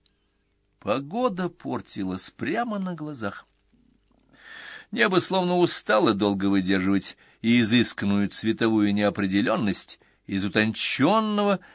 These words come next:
бирюзовато-пепельного превратилось просто в пепельно-грязное, а кое-где и с разводами чёрной сажи. А вслед за небом в угрюмые мрачные тени укутались и горы вокруг.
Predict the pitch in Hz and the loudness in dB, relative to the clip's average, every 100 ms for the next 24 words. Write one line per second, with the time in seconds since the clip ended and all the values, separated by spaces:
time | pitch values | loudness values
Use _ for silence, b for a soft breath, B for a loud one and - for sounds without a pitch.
0 | B - 131 113 98 110 110 101 104 95 | B -2 0 2 2 4 4 2 0 -2
1 | 120 160 165 156 151 151 135 b b b | 0 0 0 -4 -4 -4 -4 b b b
2 | - 101 92 87 95 87 - 90 104 - | -6 -2 -2 -2 -2 -2 -4 -6 -6 -6
3 | - 95 92 85 87 85 90 127 127 95 | -4 -2 -2 -4 -4 -2 0 0 -2 -4
4 | 110 104 b b b 85 - 92 90 82 | -4 -4 b b b -12 -6 -2 -2 -2
5 | 82 101 113 101 - 90 85 95 104 92 | -2 2 2 2 -2 -4 -4 -4 -4 -6
6 | 85 101 98 95 - 92 92 90 85 - | -6 -8 -6 -6 -4 -4 -4 -4 -8 -14
7 | _ _ _ _ - 92 - - 147 170 | _ _ _ _ -10 -8 -4 -2 -2 -2
8 | 110 131 127 117 107 90 92 - _ _ | -2 -6 -2 0 0 -2 -6 -10 _ _
9 | _ _ - 90 95 92 98 139 160 160 | _ _ -10 -4 -2 0 2 2 2 0
10 | 156 156 156 110 123 143 143 - 131 131 | 0 0 0 0 2 2 0 -6 -8 -10
11 | 120 - 113 104 98 95 104 - 90 - | -8 -2 -2 0 -4 -6 -10 -10 -6 -6
12 | 98 87 87 98 110 92 - 104 95 - | -6 -6 -4 -4 -4 -10 -14 -16 -16 -20